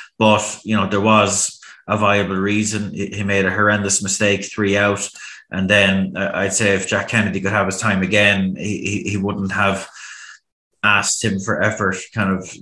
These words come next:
asked him to make up that ground again so quickly. I think he just probably burst him a little bit doing that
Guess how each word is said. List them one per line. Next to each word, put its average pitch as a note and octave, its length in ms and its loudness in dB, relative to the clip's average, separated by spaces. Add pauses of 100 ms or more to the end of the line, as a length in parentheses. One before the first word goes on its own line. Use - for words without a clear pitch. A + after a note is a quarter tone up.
(140)
asked G2+ 320 0
him G2 80 -4
to E2+ 280 -4
make G#2 260 2
up G2 120 0
that G2 180 -2
ground G#2 320 2
again G2 240 0
so F#2+ 300 -2
quickly. A2 400 -2
I F#2 60 2
think A2 160 -2
he G#2 80 -2
just - 360 -6 (380)
probably F#2+ 300 0
burst G2+ 360 0
him G#2+ 80 -2
a G2+ 40 -2
little G2+ 220 -2
bit G2+ 180 -2
doing G#2 220 0
that A2 340 2